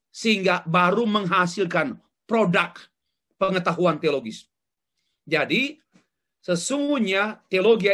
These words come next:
itu adalah science. Oke? Saya soalnya ini meyakinkan kepada dunia, termasuk kepada orang-orang non-teologi ya, yang master doktor manajemen,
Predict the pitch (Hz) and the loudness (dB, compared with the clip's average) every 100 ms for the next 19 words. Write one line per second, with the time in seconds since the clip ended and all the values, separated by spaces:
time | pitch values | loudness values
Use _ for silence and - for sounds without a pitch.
0 | 175 175 220 226 143 160 165 - 196 180 | 0 -2 -4 -2 -2 0 -2 -4 -6 -2
1 | 170 151 117 110 - - - _ _ _ | -2 -2 -4 -8 -14 -20 -20 _ _ _
2 | _ _ _ _ 131 147 170 170 _ _ | _ _ _ _ -4 -2 -2 -10 _ _
3 | _ _ _ _ _ _ _ _ _ - | _ _ _ _ _ _ _ _ _ -4
4 | 151 165 175 147 165 185 170 190 175 _ | 0 2 0 -2 -2 0 0 -2 -8 _
5 | _ _ - 214 247 233 233 - - 320 | _ _ -4 -2 -2 -2 -4 -4 0 0
6 | 226 - 269 185 208 170 196 175 220 220 | 0 -4 -4 -2 -4 0 0 2 0 0
7 | 220 214 - _ - 196 185 180 175 170 | 0 -2 -8 _ -6 -2 -2 -4 -6 -2
8 | 175 160 170 170 165 160 151 170 170 170 | -2 0 -2 0 -2 -2 -2 -2 -2 0
9 | 151 131 156 175 _ _ _ _ - 180 | 0 0 -2 -2 _ _ _ _ -6 0
10 | 180 175 - _ _ 151 156 202 180 - | 0 0 -6 _ _ -8 0 0 0 -8
11 | - 247 233 202 160 113 196 196 - - | 0 0 0 -4 -10 -2 0 0 -6 -4
12 | 214 226 220 143 165 175 175 175 208 220 | 0 0 -2 -4 -2 -2 -4 -4 -2 -4